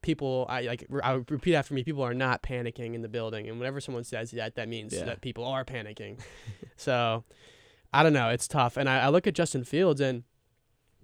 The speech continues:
Speaker 1: I like all the intangibles. He has, obviously, the running ability, which is one of the, he's one of the best dual thr-,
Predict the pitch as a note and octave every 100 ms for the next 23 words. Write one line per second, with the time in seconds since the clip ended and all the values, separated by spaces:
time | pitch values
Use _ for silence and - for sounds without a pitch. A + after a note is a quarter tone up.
0 | - - D#3 G3+ - C#3+ D3+ D#3 C3+ B2+
1 | B2+ C#3 C3+ C#3 C#3 - - - - B2+
2 | B2+ B2 - A#2 B2+ C3 - C#3 B2 B2
3 | B2 B2 A#2+ A#2+ A#2+ A#2+ A#2 A2+ A#2 A#2
4 | A#2+ - - _ _ _ - - - C3
5 | C3 A#2+ G#2+ _ _ - B2+ B2 C#3 C3
6 | B2 - - - B2 B2 B2+